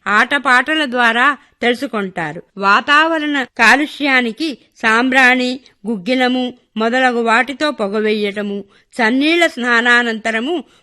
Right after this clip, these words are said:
మాడుకు పసుపు రుద్దటము, ఎర్రమట్టితో గృహాంగణాన అలకటము, బియ్యపు పిండితో రంగవల్లులు దిద్దటము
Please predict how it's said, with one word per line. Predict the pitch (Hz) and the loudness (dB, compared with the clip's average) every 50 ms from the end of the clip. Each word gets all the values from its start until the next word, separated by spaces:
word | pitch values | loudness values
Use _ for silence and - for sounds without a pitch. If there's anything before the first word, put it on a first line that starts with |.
| _ _ 202 | _ _ -4
మాడుకు | 208 214 233 262 285 311 302 - 294 | 0 2 2 2 2 0 -4 -6 -6
పసుపు | 240 - 226 196 247 254 220 247 | -4 -4 -4 -4 -6 -8 -8 -6
రుద్దటము, | 214 220 190 180 208 226 - - 202 202 196 196 196 190 - _ _ _ _ - | -8 -8 -6 -4 -4 -4 -4 -4 -6 -6 -6 -8 -8 -10 -14 _ _ _ _ -4
ఎర్రమట్టితో | 202 196 208 233 294 294 285 302 311 262 - 285 269 - 302 330 330 277 - _ _ _ _ - 214 | -2 -2 0 0 0 0 2 0 0 -2 -2 -6 -6 -4 -4 -4 -4 -4 -8 _ _ _ _ -6 -6
గృహాంగణాన | 202 233 226 262 294 320 320 311 320 302 269 254 247 233 226 220 - - | -4 -2 0 0 0 0 0 0 0 0 2 2 2 2 0 -2 -2 -2
అలకటము, | 170 165 175 208 - 247 214 196 220 214 202 196 202 - - _ _ _ _ - | -2 -2 -2 0 0 -2 -2 -2 -4 -4 -4 -6 -6 -8 -12 _ _ _ _ -6
బియ్యపు | 180 226 240 269 320 339 339 359 | -4 -2 0 0 0 0 0 -4
పిండితో | 349 302 302 269 247 240 247 240 277 302 302 240 - _ _ _ _ - | -4 -4 -4 -4 -4 -6 -6 -6 -6 -6 -6 -6 -8 _ _ _ _ -4
రంగవల్లులు | 214 220 233 269 262 285 277 269 269 277 302 320 320 320 277 | -2 0 0 0 0 0 2 2 0 0 0 0 -2 -2 -2
దిద్దటము | 214 202 214 190 180 185 233 226 220 240 220 214 208 208 208 | -2 -4 -4 -4 -2 -2 -2 0 0 -2 -4 -2 -4 -4 -6